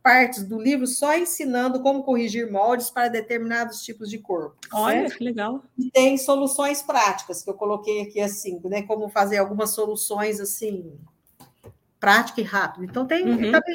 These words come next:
Speaker 1: é um livro completinho.
Speaker 2: Legal. A Lúcia é minha seguidora. Fala pra Marlene que ela está linda.
Speaker 1: Ah, obrigada.
Speaker 2: Tá mesmo, Marlene. Que essa blusa linda aí. Uma blusa de crepe, né? Que você tava falando.
Speaker 1: É,
Speaker 2: Uhum.
Speaker 1: um, um crepe
Speaker 2: Uhum.
Speaker 1: chifonzinho, né? Aquele, né? Bem fininho.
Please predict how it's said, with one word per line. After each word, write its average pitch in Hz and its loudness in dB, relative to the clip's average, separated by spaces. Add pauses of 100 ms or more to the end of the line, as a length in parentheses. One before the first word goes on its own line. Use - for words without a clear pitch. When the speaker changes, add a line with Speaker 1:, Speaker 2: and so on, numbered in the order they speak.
(140)
Speaker 1:
é 320 4
um 339 0
livro 320 2
completinho. 294 0 (440)
Speaker 2:
Legal. 190 -6 (360)
A 202 8
Lúcia 220 4
é - 4
minha 233 2
seguidora. 190 0
Fala 190 6
pra 208 -2
Marlene 202 2
que 220 0
ela 202 4
está 208 2
linda. 180 -2 (240)
Speaker 1:
Ah, 294 6
obrigada. 302 4
Speaker 2:
Tá 233 2
mesmo, 196 4
Marlene. 185 2
Que - -16
essa - 2
blusa 220 4
linda 226 2
aí. 208 -2 (1200)
Uma 196 0
blusa 220 0
de 254 -4
crepe, 220 2
né? 214 0
Que 262 -8
você 214 -6
tava 180 -4
falando. 202 0
Speaker 1:
É, 285 8
Speaker 2:
Uhum. 233 4 (160)
Speaker 1:
um, 226 2
um 214 -2
crepe 262 6
Speaker 2:
Uhum. 170 2
Speaker 1:
chifonzinho, 220 0
né? 220 4
Aquele, 247 0
né? 247 -4
Bem 247 -6
fininho. 226 -4